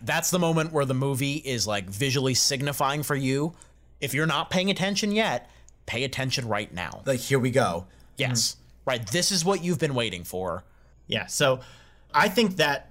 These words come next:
Speaker 3: that knives room reveal scene works a hundred percent for me. I, I followed the logic.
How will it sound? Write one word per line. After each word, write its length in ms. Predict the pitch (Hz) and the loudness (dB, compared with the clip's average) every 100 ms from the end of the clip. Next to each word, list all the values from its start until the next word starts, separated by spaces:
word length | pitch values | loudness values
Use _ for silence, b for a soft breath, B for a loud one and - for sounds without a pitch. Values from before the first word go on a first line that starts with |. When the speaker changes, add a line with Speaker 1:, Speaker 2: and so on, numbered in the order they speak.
| - | -4
Speaker 3:
that 300 | 139 131 131 | 0 0 2
knives 580 | 123 123 123 107 117 - | 4 4 4 2 -2 0
room 480 | 123 117 110 110 110 | 2 4 4 0 0
reveal 380 | 113 117 117 110 | 0 2 0 2
scene 500 | - 120 107 98 95 | 2 2 2 -2 -4
works 340 | 123 110 - - | -2 -2 -2 -4
a 60 | |
hundred 260 | 120 - 123 | -2 -2 -2
percent 260 | 113 107 - | -6 -6 -8
for 80 | |
me. 120 | 101 98 | -6 0
I, 280 | 117 113 - - - | 0 0 -6 -8 -2
I 100 | 113 | 0
followed 440 | - 180 190 190 | 4 8 8 6
the 80 | 180 | 4
logic. 680 | 160 151 143 151 143 - | 4 4 4 2 0 -4